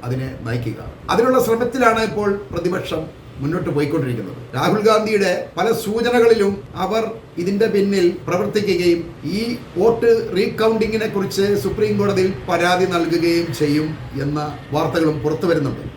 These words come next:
ഇതിനിടയിൽ രണ്ടായിരത്തി ഇരുപത്തിരണ്ട് മുതൽ തിരഞ്ഞെടുപ്പ് കമ്മീഷണറായിരുന്ന രാജീവ് കുമാർ ഇന്ത്യൻ പൗരത്വം ഉപേക്ഷിച്ച് മാൾട്ടയിൽ പൗരത്വം നേടിയത് ബി ജെ പിയുടെ വിജയങ്ങളെ കൂടുതൽ സംശയ മുനയിലേക്ക് നിർത്തുകയാണ്. ഇയാൾ വലിയൊരു സമ്പാദ്യവുമായിട്ടാണ് മാൾട്ടയിലേക്ക് മുങ്ങിയിരിക്കുന്നത്.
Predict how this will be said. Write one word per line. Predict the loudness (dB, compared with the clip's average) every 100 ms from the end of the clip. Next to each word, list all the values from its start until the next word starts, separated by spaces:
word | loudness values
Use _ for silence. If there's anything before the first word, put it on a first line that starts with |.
| -16 -14 -4
ഇതിനിടയിൽ | 2 6 6 6 2
രണ്ടായിരത്തി | 2 2 2 0
ഇരുപത്തിരണ്ട് | -2 -2 0 2 2 2
മുതൽ | 0 2
തിരഞ്ഞെടുപ്പ് | 2 2 2 2 2 2
കമ്മീഷണറായിരുന്ന | 2 2 0 0 2 4 2 2 0 0 2
രാജീവ് | 2 2 0 -2 0
കുമാർ | 0 0 -2 -10 -6 -2
ഇന്ത്യൻ | 2 2 4 6
പൗരത്വം | 6 6 4 2 4
ഉപേക്ഷിച്ച് | 6 6 4 0 2 2
മാൾട്ടയിൽ | 2 0 2 2 2 0 0
പൗരത്വം | 2 4 2 0
നേടിയത് | 0 0 0 -4 -8 -16 -2
ബി | 2 6
ജെ | 6
പിയുടെ | 6 4 4
വിജയങ്ങളെ | 6 4 4 0 -2
കൂടുതൽ | -2 0 0 -2 -6 -16 -18 -10 -4
സംശയ | -2 -2 0 2 0 -4 -4
മുനയിലേക്ക് | 0 2 2 0
നിർത്തുകയാണ്. | -2 -2 -2 -4 -6 -10 0
ഇയാൾ | 2 4
വലിയൊരു | 4 4 2 0
സമ്പാദ്യവുമായിട്ടാണ് | 2 2 2 0 0 0 0 -2 -6 -14 -8 -4
മാൾട്ടയിലേക്ക് | -2 -2 -2 -2 -4 -6 -4
മുങ്ങിയിരിക്കുന്നത്. | -2 0 0 -4 -8